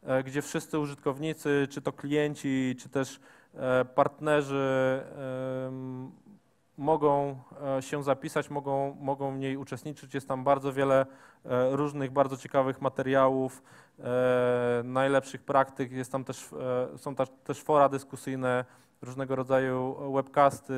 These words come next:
web-, webinary. E, bardzo dużo ciekawego, dodatkowego, e, dodatkowej wiedzy można pozyskać bezpośrednio od tych, którzy już tą platformę w tej chwili używają, e, na różne sposoby.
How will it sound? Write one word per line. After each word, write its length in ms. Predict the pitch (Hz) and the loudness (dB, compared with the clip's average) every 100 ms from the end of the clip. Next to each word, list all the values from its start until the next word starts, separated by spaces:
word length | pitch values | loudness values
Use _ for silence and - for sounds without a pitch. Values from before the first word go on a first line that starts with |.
| 127 127 | 0 0
web-, 140 | 131 135 - | -2 -6 -6
webinary. 680 | 139 135 135 135 131 127 127 _ _ _ _ | -4 -4 2 2 4 0 -4 _ _ _ _
E, 260 | - 127 127 127 _ - | -8 -4 -2 -4 _ -18
bardzo 360 | 135 147 139 | 2 2 2
dużo 220 | 135 139 139 | -4 -4 -4
ciekawego, 520 | - 143 135 131 131 | -4 -2 -2 -2 2
dodatkowego, 600 | 131 123 135 131 131 127 - 147 139 135 131 | 2 0 -2 -2 -2 -4 -8 -14 -8 -6 -6
e, 40 | |
dodatkowej 500 | 131 127 127 143 135 | -2 -2 0 0 2
wiedzy 360 | 131 139 131 127 | 2 0 0 -4
można 360 | 127 123 123 | -4 -2 -2
pozyskać 440 | 120 127 127 - 123 | -2 -6 -8 -8 -6
bezpośrednio 680 | 127 - 127 139 131 123 120 - - - | -8 -12 -8 -6 -4 -4 -6 -16 -10 -8
od 160 | 131 | -8
tych, 180 | - 127 | -8 -12
którzy 300 | - 131 127 | -10 -10 -6
już 180 | 123 - | -6 -4
tą 180 | 127 120 | -6 -2
platformę 460 | 127 - 131 123 | -4 -2 -2 -4
w 60 | 117 | -8
tej 120 | 127 | -10
chwili 300 | - 127 123 | -10 -8 -8
używają, 600 | 127 123 127 127 123 123 - - _ - | -8 -4 0 2 2 -2 -10 -20 _ -10
e, 600 | 123 120 120 120 120 120 | -4 0 0 0 -2 -4
na 180 | 135 131 | -2 0
różne 260 | 131 123 120 | 0 -2 -6
sposoby. 400 | 127 120 107 | -4 -4 -4